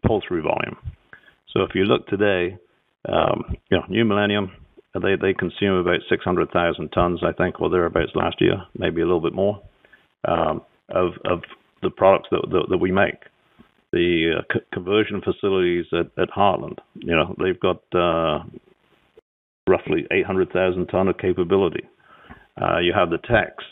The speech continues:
they have about an eight hundred thousand ton capability. So in all, our, our, our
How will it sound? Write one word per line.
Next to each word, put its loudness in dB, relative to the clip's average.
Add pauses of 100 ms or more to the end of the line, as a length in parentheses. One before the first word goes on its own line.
(140)
they 0
have 0
about 0
an -6
eight 2
hundred -2
thousand 0
ton -2 (360)
capability. 0 (800)
So 4 (260)
in -2
all, 0
our, -4
our, 0 (100)
our 0